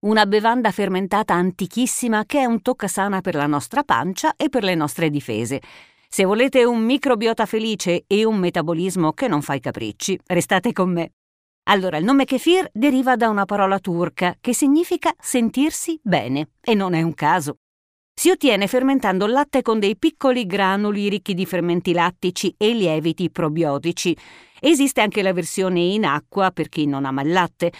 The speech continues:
ma quella classica è una miniera di proteine, minerali e vitamine del gruppo B. La cosa bella? Ha pochissime calorie, circa quaranta per cento grammi ed è leggerissimo.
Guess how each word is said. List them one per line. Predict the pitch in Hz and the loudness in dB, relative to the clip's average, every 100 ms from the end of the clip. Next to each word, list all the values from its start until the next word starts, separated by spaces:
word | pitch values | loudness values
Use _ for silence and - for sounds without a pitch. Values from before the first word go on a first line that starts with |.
| - - | -16 -8
ma | 262 - | -4 -2
quella | - 339 311 | 0 2 2
classica | 294 311 - 302 277 - | 0 0 -2 -2 -2 0
è | 226 277 | 0 2
una | 269 226 | 2 2
miniera | 202 208 233 254 | 0 0 0 0
di | 190 | -2
proteine, | 180 233 247 226 196 139 131 113 | -2 -4 0 0 2 0 -2 -2
minerali | 175 262 240 143 131 123 147 226 - | 2 4 2 0 0 -2 -2 -6 -2
e | 285 | 0
vitamine | 294 285 262 311 330 | 2 2 2 4 4
del | 233 196 | 2 0
gruppo | 220 254 285 | -2 -2 -2
B. | 233 185 156 _ _ _ _ _ _ 156 | 0 0 -2 _ _ _ _ _ _ -4
La | |
cosa | 165 175 170 | -2 0 2
bella? | 190 180 160 151 _ _ - | 2 2 0 -4 _ _ -4
Ha | 165 170 | -2 -2
pochissime | - 165 - 180 - 196 190 180 | -4 -6 -4 -4 -4 -2 -2 -2
calorie, | 175 175 190 175 143 143 - _ _ | 0 0 0 -2 -2 -2 -6 _ _
circa | - 240 180 - 151 | 0 0 0 -2 -4
quaranta | - 156 165 254 302 370 - | 0 0 2 2 2 0 0
per | - 254 | 0 0
cento | - - 285 330 | -2 -2 0 0
grammi | 294 180 117 147 156 - | 0 0 0 -2 -4 -4
ed | - 202 | 0 0
è | 135 | 0
leggerissimo. | 175 139 143 175 - 170 139 | 0 0 -2 -4 -4 -4 -4